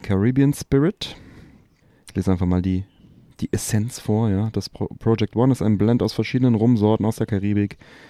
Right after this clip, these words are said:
Erlebe ein Stückchen Sonne, Urlaub und Strandfeeling. Nach einem langen Tag kann das Project One im Kreis der Freunde und Lieben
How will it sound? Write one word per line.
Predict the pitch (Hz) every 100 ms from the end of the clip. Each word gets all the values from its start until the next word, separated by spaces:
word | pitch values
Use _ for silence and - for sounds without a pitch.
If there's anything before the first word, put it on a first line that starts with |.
| - - -
Erlebe | 110 131 131
ein | 120
Stückchen | 117 - 113 110 - 90
Sonne, | 90 101 113 113
Urlaub | - 104 95 98 -
und | 90 92
Strandfeeling. | - - 110 139 - 110 110 107 110 57
Nach | 92
einem | 90 90
langen | 87 107 156 123
Tag | 110 107 95
kann | -
das | 92
Project | - 95 92 87
One | 90 113
im | 101 98
Kreis | - 127 -
der | 131
Freunde | - 123 123
und | 113 101
Lieben | 98 107 107